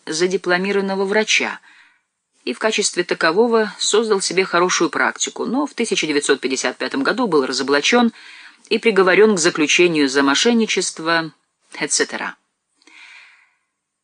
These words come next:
Несколько последующих лет я провел в тюрьме, пока не был отпущен досрочно благодаря вмешательству профессора доктора Кернлиха,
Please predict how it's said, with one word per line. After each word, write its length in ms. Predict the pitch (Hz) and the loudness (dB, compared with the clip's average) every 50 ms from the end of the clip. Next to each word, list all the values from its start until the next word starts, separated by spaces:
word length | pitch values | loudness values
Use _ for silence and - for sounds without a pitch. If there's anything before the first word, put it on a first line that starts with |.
| _ _ _ _ _ | _ _ _ _ _
Несколько 440 | 160 180 220 214 - 220 208 - 208 | 0 0 0 0 0 -4 -2 -2 0
последующих 640 | 175 202 190 - 202 190 196 196 - - - 175 - | 0 0 2 4 2 4 4 2 2 0 0 -2 2
лет 200 | 196 208 202 - | 2 2 2 2
я 380 | 175 156 165 170 170 165 160 151 | -2 -2 0 2 4 2 2 0
провел 340 | _ - 160 151 160 160 | _ -2 -2 -2 0 -2
в 80 | 151 - | -4 -4
тюрьме, 400 | - - 165 143 139 120 110 98 92 _ _ _ _ _ _ _ _ _ _ _ _ _ _ _ _ _ _ _ _ | -4 -6 -4 -2 -4 -4 -4 -8 -14 _ _ _ _ _ _ _ _ _ _ _ _ _ _ _ _ _ _ _ _
пока 240 | - 185 - 214 185 | -6 -2 -2 -2 0
не 140 | 160 165 | 0 2
был 140 | - 151 139 | 2 2 2
отпущен 540 | 131 123 - - 147 175 - - - 139 135 | 2 0 -2 -2 0 0 2 2 0 -2 -2
досрочно 520 | 123 120 117 - - 202 220 226 - 214 180 | -4 -4 -4 0 4 4 4 4 2 -2 0
благодаря 400 | 139 135 123 120 123 127 151 160 | -2 -2 -2 0 0 0 0 0
вмешательству 640 | 147 135 127 - 135 135 139 - 131 - - - 123 | 0 -2 -2 0 0 -2 -2 -4 -6 -6 -6 -6 -6
профессора 560 | - 127 123 - - 165 175 - - 127 127 | -6 -6 -8 -6 -6 -8 -6 -4 -6 -6 -6
доктора 400 | 123 139 131 - _ 135 120 131 | -6 -6 -8 -6 _ -6 -6 -6
Кернлиха, 720 | - _ - 127 123 - 113 104 98 95 - - - 95 | -8 _ -6 -6 -6 -6 -12 -14 -14 -16 -12 -12 -12 -12